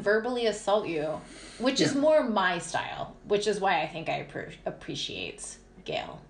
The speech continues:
Speaker 2: That's what she appreciates about Gail?
Speaker 1: That's what I appreciates about Gail.
Speaker 2: Yeah.
Speaker 1: Yeah.
Speaker 2: Yeah, she's not afraid to mix it up.
Speaker 1: Yeah.
Speaker 2: She's, and, and
Speaker 1: Yeah.
Speaker 2: Katie probably isn't either, but she's also not gonna
Speaker 1: No.
Speaker 2: give you,
Speaker 1: We do like
Speaker 2: give
Speaker 1: that.
Speaker 2: you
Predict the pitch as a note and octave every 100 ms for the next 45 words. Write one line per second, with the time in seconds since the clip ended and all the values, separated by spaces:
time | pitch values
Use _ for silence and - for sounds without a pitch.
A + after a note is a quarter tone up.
0 | - C3 A2+ B2+ A#2 A#2+ B2+ C3+ C3 C3+
1 | B2+ C3 C3 C#3 D3+ C3 A#2 - - -
2 | - - - - - C3+ C3 A#2 A2+ -
3 | - G3 - E3 C#3 - E3 D#3 C#3 C#3
4 | A#2+ G#2+ G2+ - F#2+ F2+ - - C4+ B3
5 | B2 A2 G2 A#2 A2 A#2 B2 - F3+ C#3+
6 | C#3 C3+ A#2 A2+ A2 G#2+ B2+ C#3+ A#2+ A2+
7 | G#2+ G#2 B2 A2 G2+ A2 G#2 G#2 - A2
8 | G#2+ F#2 G2+ G2 G2 F#2+ F3+ E3+ F3+ F#3
9 | F3 D3+ C3 C3 B2+ B2 A#2 A2+